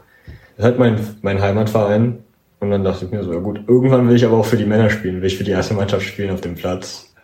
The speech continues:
Also es ist wie ähnlich so ein bisschen vergleichbar mit der Situation mit dem Studium. Ja gut, dann mach's jetzt, bevor du es später nicht mehr kannst. Man weiß ja immer nicht, eine Verletzung oder dann arbeitet, muss, arbeitet man irgendwo woanders oder geht nochmal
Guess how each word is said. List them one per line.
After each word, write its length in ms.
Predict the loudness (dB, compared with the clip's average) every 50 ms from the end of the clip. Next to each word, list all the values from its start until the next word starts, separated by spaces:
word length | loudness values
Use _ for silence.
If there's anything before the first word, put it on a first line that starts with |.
| _ _ _ _ _ -10
Also 160 | -8 -8 -8
es 60 | -8 -8
ist 80 | -8
wie 120 | -6 -2 2 4
ähnlich 420 | 4 6 6 6 6 6 4 4
so 60 | 2
ein 80 | 2 4
bisschen 480 | 4 4 2 2 2 4 4 4 4 2
vergleichbar 580 | 2 0 0 2 2 2 2 2 2 2 2
mit 140 | 2 4 4
der 80 | 4 2
Situation 480 | 2 2 2 2 2 2 2 2 2
mit 140 | 2 2 2
dem 100 | 0 -2
Studium. 720 | 0 2 2 4 4 4 4 2 2 2 0 0 -4 -8 -10 -6
Ja 160 | -2 0 0
gut, 200 | 2 2 2 2
dann 100 | 0 -2
mach's 220 | -2 -2 -2 0 2
jetzt, 520 | 2 2 2 0 -4 -8 -12 -16 _ _ _ _ _
bevor 220 | -2 0 2 4 4
du 60 | 4
es 100 | 2 2
später 320 | 2 0 2 2 4 2
nicht 120 | 2 2 2
mehr 120 | 0 2
kannst. 640 | 2 2 4 4 2 0 -2 -6 -10 -14 -18 _ _ _ _ -20 -20 -20 -14 -6 -2
Man 100 | 0 2
weiß 160 | 4 4 4
ja 80 | 4 4
immer 180 | 4 4 4
nicht, 320 | 4 4 4 2 2 -2 -6
eine 120 | -6 -2
Verletzung 580 | 0 2 2 2 2 0 0 2 2 2 2 2
oder 240 | 2 0 0 0
dann 380 | 0 0 -2 -2 -4 -6 -10 -12 -18 -20 -20 -20 -20 -20 _ _ _ _
arbeitet, 380 | 0 2 4 4 2 0 0 0
muss, 340 | 0 0 0 -2 -8 -14 _ _ _ _
arbeitet 520 | 0 2 2 2 2 0 -2 -8 -6 -4
man 180 | -2 0 0 0
irgendwo 320 | 0 -2 -2 -2 -2 0 0
woanders 540 | 2 2 4 4 4 4 4 2 2 2 2
oder 140 | 2 2
geht 160 | 2 0 0 -2
nochmal 340 | 0 0 0 0 -2 -4